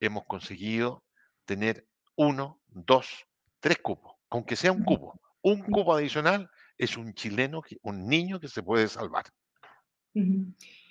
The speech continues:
Speaker 2: Por último, doctor Castillo, preguntarle, hace unas semanas surgieron voces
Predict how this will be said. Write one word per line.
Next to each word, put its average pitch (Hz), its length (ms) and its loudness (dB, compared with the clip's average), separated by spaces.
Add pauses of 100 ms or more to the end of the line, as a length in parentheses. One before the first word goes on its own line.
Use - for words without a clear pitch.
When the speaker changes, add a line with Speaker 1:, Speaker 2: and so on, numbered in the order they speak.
(160)
Speaker 2:
Por 277 140 0
último, 349 380 6
doctor 311 320 4
Castillo, 311 320 0
preguntarle, 294 720 4
hace 285 220 4
unas 285 220 -2
semanas 269 440 4
surgieron 262 360 2
voces 262 260 4